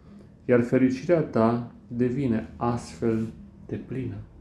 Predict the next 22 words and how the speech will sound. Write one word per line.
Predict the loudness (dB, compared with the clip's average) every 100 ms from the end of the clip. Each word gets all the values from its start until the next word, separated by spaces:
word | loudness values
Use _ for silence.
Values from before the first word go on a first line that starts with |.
| -20 -20 -20 -20 -20 -20 -20
Și | 0 6
acum | 6 6 4
înțelegi | 4 2 2 4 4 2 -6 -6
că | -2
întoarcerea | -2 -2 2 4 4 0 -2
la | 0 0
Dumnezeu | 0 -2 -2 -2 -2 -2 -2 -6 -10 -16 -20 -20 -8
înseamnă | -2 -2 0 4 4 4 2 0 -4 -12 -20 -20 -20 -20 -20 -10
nimic | 0 2 2 4
altceva | 2 2 -2 0 0 0
decât | -2 -2 -4 -2
revenirea | 0 2 2 0 0 0 -2 -2 -6 -10 -16 -16
în | -6 0
Edenul | 0 2 2 4 2 0 -4
primordial, | 2 4 4 0 0 0 0 -4 -6 -10 -14 -14 -16 -20 -20 -20 -10
unde | 0 4
se | 4 4
află | 2 2 2
elixirul | 2 2 0 -6 -4 -2 2 0 0
binecuvântat | 0 0 -2 -4 0 0 2 2 2 -2 -12 -16 -6
al | 0 4
nemuririi. | 6 4 4 2 0 -4 -6